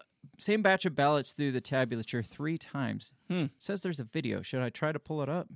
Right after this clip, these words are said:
Speaker 2: Yeah, if you can get it.
Speaker 1: Let me see if I can get this. You get to watch this with us. So, man, that would, if that, if there is evidence of that, that blows this whole thing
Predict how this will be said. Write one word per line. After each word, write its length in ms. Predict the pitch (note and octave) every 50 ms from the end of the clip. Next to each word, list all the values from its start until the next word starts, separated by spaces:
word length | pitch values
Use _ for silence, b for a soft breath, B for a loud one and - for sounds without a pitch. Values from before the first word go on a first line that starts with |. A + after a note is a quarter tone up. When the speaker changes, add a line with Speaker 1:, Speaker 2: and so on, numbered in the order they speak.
| - _ - E3
Speaker 2:
Yeah, 220 | B2+ C#3+ E3 E3+
if 100 | - -
you 60 | -
can 160 | - - G2+ -
get 160 | - C#3 D3+
it. 100 | - - _ _ _
Speaker 1:
Let 80 | - E3
me 60 | E3+ D#3
see 160 | - - C#3+
if 100 | B2 B2
I 80 | A#2+
can 140 | A2 A2+ A2+
get 220 | G#2 A2+ G#2 - -
this. 380 | G2+ F#2 F#2 - - - - b b b b b b b b b b _ _ _ _ -
You 140 | D3+ F#3 G3+
get 140 | F3+ C#3+ -
to 80 | A2+ B2
watch 220 | B2+ C3+ - -
this 200 | - E3 - - -
with 180 | E3+ E3+ -
us. 300 | - - - B2 - - _ _ _ _ _ _ _ _ _ _ _ _ _ _ _ _ _ _ _ _ _ _ _ _ _ _ _ _ _ _ _ _ _ _ _ _ _ _ _ _ _ _
So, 80 | - C3+
man, 260 | B2+ C#3 D#3 D#3+ D3+
that 180 | D3+ F#3+ A3 G#3
would, 160 | G#3 G3+ E3
if 520 | C#3+ D3+ D#3 D#3+ E3+ D#3 - - C#3 C3
that, 320 | - E3+ F3+ G3+ G3+ - - _ _ _
if 160 | - E3+ - -
there 180 | G3+ F3+ D#3+
is 140 | D#3 C3 - - _
evidence 380 | E3 E3 E3+ G3 G3 F#3 - F3+
of 100 | E3 D3+
that, 280 | E3+ E3+ F3 F3+ - - B B B B B B _ _ _ _ _ _ _ _ _ _ _ _ _ _
that 320 | B2+ B2 A#2+ E3+ G3 G3 F#3
blows 280 | F#3 F3+ D#3+ D3 B2
this 140 | C3+ C3 -
whole 260 | - - D3+ D3 C#3
thing 400 | B2 - C#3 C3 B2 A#2 A#2 A2